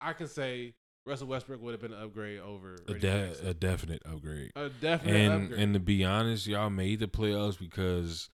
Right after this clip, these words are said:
Speaker 2: surprisingly injury-prone Blake Griffin, who I knew this was gonna happen, but I didn't expect him to put the team on the back and carry y'all
Speaker 1: Man,
Speaker 2: to the playoffs.
Speaker 1: yeah, that's the thing, bro. We have two point seven five players. Hopefully, Luke becomes a full player this year. But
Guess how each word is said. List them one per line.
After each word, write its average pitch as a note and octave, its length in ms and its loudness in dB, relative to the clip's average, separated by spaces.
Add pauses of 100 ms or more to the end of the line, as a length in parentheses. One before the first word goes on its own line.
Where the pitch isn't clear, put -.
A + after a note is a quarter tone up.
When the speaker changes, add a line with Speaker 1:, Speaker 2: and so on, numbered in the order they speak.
(460)
Speaker 2:
surprisingly A2 1000 2
injury-prone F#2+ 1000 -2
Blake F2 380 -2
Griffin, F#2 760 0
who F2+ 380 -2
I F#2 120 -2
knew C3+ 180 4
this A2+ 200 4
was E2+ 120 -10
gonna E2 200 -2
happen, G#2+ 380 -2
but F2 180 -2
I F2+ 200 -2
didn't F#2 260 -2 (260)
expect F#2+ 540 0
him G2 140 4
to F2 40 0
put F#2+ 380 2 (720)
the F#2 80 -6
team A2+ 340 4
on F2+ 80 2
the E2+ 80 -2
back F2+ 240 0
and F2 100 -6
carry F#2 300 0
y'all E2+ 100 -2
Speaker 1:
Man, G2 200 0
Speaker 2:
to - 40 -10
the G#2 60 -6
playoffs. A2+ 140 8
Speaker 1:
yeah, A3+ 80 8
that's A#3 140 4
the G#3+ 60 -6
thing, A3+ 340 0
bro. F#3+ 160 2
We G#3 140 0
have G3+ 380 -2
two G#3+ 280 -4
point F#3 300 -2
seven E3+ 300 0
five C#3 320 2
players. G#2 300 -2
Hopefully, E3+ 360 2
Luke C#3 300 -2
becomes B2+ 320 -4
a A2 60 -6
full A#2 240 -6
player G#2+ 300 -6
this F2 200 -12
year. D#2+ 220 -18
But F#2+ 100 -2